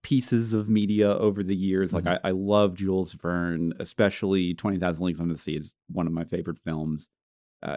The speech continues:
Speaker 1: and books. It's a good book i-, if you, it really enjoy lis-, uh, watching or reading or listening to him describe a coral reef for roughly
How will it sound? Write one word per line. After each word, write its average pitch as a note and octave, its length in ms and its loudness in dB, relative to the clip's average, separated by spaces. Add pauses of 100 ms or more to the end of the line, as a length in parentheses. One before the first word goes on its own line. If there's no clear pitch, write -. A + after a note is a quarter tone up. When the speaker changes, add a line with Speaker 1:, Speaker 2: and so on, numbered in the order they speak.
Speaker 1:
and D3+ 220 6
books. - 280 -8
It's F#2+ 120 -4
a G2+ 40 -6
good A2+ 240 8
book G#2 280 6
i-, G#2 340 -2
if F#2+ 140 0
you, G2+ 320 2
it F#2+ 140 -2
really G#2 320 6
enjoy F#2+ 400 2
lis-, F#2+ 300 -2 (100)
uh, F2 280 -4 (340)
watching G#2+ 680 2
or F#2 180 0
reading E3 400 2
or A2 160 2
listening F#2+ 600 0 (420)
to G2+ 560 2
him G#2+ 360 0
describe F#2+ 680 0
a - 80 0
coral A2+ 400 4
reef F#2+ 400 0 (340)
for F#2+ 140 0
roughly F#2+ 600 0